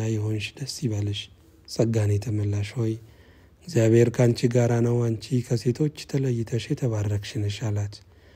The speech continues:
እርሷም አይታ ከንግግሩ የተነሳ ደንግጣ «እንዴት እንዲህ ያለ ሰላምታ ይቀበለዋል?»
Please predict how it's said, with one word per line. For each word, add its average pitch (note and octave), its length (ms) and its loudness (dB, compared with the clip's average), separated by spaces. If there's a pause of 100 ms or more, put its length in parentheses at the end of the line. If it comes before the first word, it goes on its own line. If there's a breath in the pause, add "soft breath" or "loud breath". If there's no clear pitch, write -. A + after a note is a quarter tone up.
(360 soft breath)
እርሷም D3+ 420 4
አይታ C#3+ 240 2 (140)
ከንግግሩ A#2 640 -4
የተነሳ G#2+ 600 -4
ደንግጣ G#2 360 -2 (800 soft breath)
«እንዴት D#3 320 8
እንዲህ C#3+ 240 6
ያለ B2 340 2
ሰላምታ A2 520 -2
ይቀበለዋል?» B2 760 -2